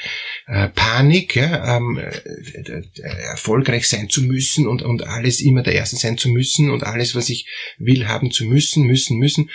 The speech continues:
Dann sind die wirklich in einem Suchtmodus drin und in, in einem zerstörerischen Modus anderen gegenüber und sich selbst gegenüber.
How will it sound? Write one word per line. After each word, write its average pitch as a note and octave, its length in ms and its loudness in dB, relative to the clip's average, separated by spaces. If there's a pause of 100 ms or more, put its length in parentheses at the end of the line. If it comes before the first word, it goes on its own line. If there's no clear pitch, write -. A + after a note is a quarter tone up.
(320)
Dann A#2+ 180 2
sind C3+ 240 4
die B2 100 2
wirklich C3 400 0
in A#2 140 0
einem A2+ 160 -2
Suchtmodus C3+ 800 2
drin C3 260 4
und A#2 140 -2
in, A2+ 300 -2
in A2 120 -4
einem G#2+ 220 -6 (320)
zerstörerischen B2 1080 2 (280)
Modus A2+ 480 0
anderen A#2 280 2
gegenüber A#2 360 0
und G#2 140 0
sich - 160 0
selbst - 240 -2
gegenüber. F#2+ 340 -2